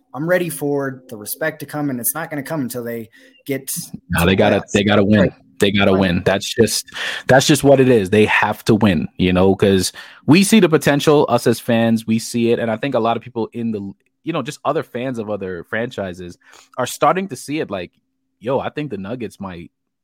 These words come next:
Speaker 2: have a chance now." But it
Speaker 1: Mm-hmm.
Speaker 2: all comes down to health, right? Like, we don't want another repeat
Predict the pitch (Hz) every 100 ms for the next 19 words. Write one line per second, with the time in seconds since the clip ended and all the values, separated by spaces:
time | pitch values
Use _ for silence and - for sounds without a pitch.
0 | _ - 104 - - 120 151 180 92 76
1 | - _ _ _ _ 135 143 131 131 131
2 | 135 117 113 98 95 98 120 - _ _
3 | _ 85 101 - 101 95 117 147 143 143
4 | 131 120 120 113 113 110 117 110 101